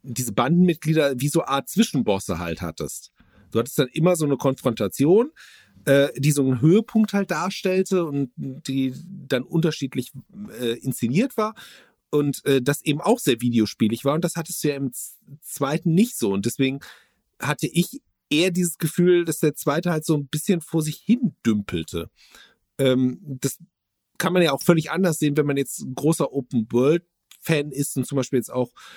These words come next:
äh, völlig wertungsfrei jetzt, äh, zum Beispiel, ähm, äh, bei, bei, bei Zelda, äh, Breath of the Wild Spaß am Erkunden hat und das vielleicht eben als, als vordergründigen Spielzweck auch bei, bei Zelda oder so hat,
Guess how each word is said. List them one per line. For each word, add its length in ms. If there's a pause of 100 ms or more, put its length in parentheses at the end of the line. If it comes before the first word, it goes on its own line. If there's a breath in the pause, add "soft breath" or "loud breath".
(300 loud breath)
äh, 200 (600)
völlig 260
wertungsfrei 580
jetzt, 240
äh, 120
zum 140
Beispiel, 560
ähm, 440
äh, 260
bei, 440 (440 loud breath)
bei, 280
bei 240
Zelda, 580
äh, 40
Breath 280
of 140
the 80
Wild 480
Spaß 440
am 120
Erkunden 680
hat 460
und 180 (400)
das 200
vielleicht 300
eben 240
als, 360
als 560
vordergründigen 720
Spielzweck 960
auch 240
bei, 280
bei 180
Zelda 300
oder 140
so 120
hat, 160